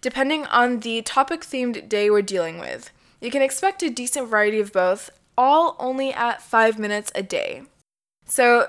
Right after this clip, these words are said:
who should listen in? The show is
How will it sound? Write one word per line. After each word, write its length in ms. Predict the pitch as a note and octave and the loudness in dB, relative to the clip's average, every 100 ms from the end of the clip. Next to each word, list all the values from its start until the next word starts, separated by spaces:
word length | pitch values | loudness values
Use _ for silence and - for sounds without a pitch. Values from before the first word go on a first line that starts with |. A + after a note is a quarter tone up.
| B3+ | -2
who 80 | B3+ | -4
should 260 | - B3 | 0 0
listen 260 | A#3 A#3 A3+ | 0 -2 -4
in? 280 | A3 F4+ G#4 - _ _ _ _ _ _ _ _ _ _ | -4 -4 -6 -14 _ _ _ _ _ _ _ _ _ _
The 80 | C#4 | 0
show 320 | C#4 F4 F4 | 4 6 6
is 260 | D#4 C#4+ | 4 0